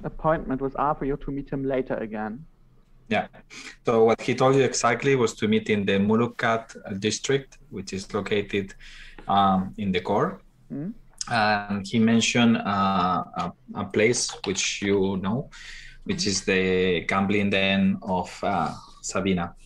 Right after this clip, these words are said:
Speaker 2: So that's what you know.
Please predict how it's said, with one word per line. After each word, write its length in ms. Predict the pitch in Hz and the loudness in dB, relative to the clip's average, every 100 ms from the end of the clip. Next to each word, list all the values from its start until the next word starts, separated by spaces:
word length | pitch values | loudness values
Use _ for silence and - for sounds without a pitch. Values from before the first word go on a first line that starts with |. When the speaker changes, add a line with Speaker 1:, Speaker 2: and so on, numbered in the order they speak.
| - - - - - - - - - - - | -20 -20 -20 -20 -20 -20 -20 -20 -20 -20 -20
Speaker 2:
So 380 | - 87 87 78 - - - - | -14 -10 -8 -8 -10 -14 -12 -6
that's 200 | 95 - | -6 -4
what 100 | 90 | -4
you 100 | 90 | -4
know. 180 | 85 | -6